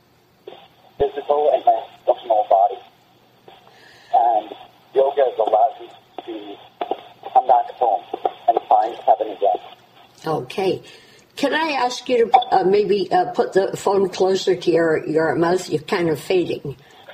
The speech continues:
Speaker 1: Oh, I'm sorry. Yes. Is that better?
Speaker 2: Yeah. Oh, much better. Yes.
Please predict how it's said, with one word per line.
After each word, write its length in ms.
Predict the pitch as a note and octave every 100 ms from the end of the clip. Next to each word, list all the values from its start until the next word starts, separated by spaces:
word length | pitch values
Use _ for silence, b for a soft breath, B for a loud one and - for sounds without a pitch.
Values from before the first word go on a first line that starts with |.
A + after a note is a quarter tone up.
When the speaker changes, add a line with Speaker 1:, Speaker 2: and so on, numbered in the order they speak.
| B
Speaker 1:
Oh, 180 | - F3 C#3+
I'm 120 | C#3+
sorry. 200 | C#3 A#2+ A#2
Yes. 160 | C#3+ -
Is 120 | A#2+
that 180 | B2+ A#2+
better? 180 | B2+ D#3+ A3+ -
Speaker 2:
Yeah. 180 | G3+ A3
Oh, 120 | F3+ F#3 D#3+
much 340 | F#3 - -
better. 240 | D#3+ C#3+
Yes. 500 | D#3 E3+ - B2+ -